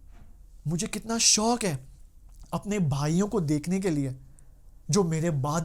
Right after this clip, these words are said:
آئیں گے۔ تو یہاں اصحاب نے، فقال ابو ذر، ابو ذر نے فرمایا، یا رسول اللہ،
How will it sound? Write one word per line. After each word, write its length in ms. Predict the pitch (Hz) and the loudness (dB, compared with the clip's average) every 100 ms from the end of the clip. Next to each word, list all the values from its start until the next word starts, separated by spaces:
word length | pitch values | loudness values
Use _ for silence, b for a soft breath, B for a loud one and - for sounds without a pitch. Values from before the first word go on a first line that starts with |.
| 156 | -2
آئیں 240 | 139 131 | -2 -2
گے۔ 80 | 127 - - - - - - - - - - B B B B B | -2 -6 -16 -16 -18 -18 -20 -20 -20 -20 -20 B B B B B
تو 120 | 139 | 0
یہاں 160 | 135 143 | 0 2
اصحاب 440 | 135 - 143 151 | 0 0 2 2
نے، 100 | 160 | 2
فقال 460 | 151 160 170 185 190 175 | 2 4 8 8 8 6
ابو 260 | 165 170 160 | 2 4 4
ذر، 220 | 165 220 151 | 6 4 2
ابو 200 | 151 156 | 0 0
ذر 160 | 151 | 0
نے 120 | 151 | 0
فرمایا، 440 | 160 147 135 135 175 - B | -2 -2 -2 -2 -4 -6 B
یا 280 | 151 160 208 | 0 4 8
رسول 300 | 247 247 269 | 8 8 6
اللہ، 300 | 254 254 247 | 6 8 6